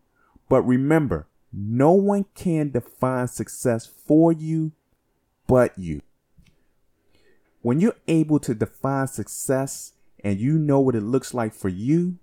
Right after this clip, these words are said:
mm, <laughs> mm,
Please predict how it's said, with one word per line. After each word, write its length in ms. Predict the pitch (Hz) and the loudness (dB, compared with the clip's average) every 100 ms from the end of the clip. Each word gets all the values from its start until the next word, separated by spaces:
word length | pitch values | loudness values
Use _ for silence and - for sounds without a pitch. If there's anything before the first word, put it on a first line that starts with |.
| _ _ - - - - - - _ | _ _ -16 -16 -16 -20 -20 -20 _
mm, 300 | 151 156 104 - _ _ _ _ _ - | 0 2 2 -2 _ _ _ _ _ -20
<laughs> 320 | - - 107 _ _ _ _ - - - - - _ _ | -20 -16 -16 _ _ _ _ -20 -20 -20 -20 -20 _ _
mm, 280 | 156 143 104 | 0 2 0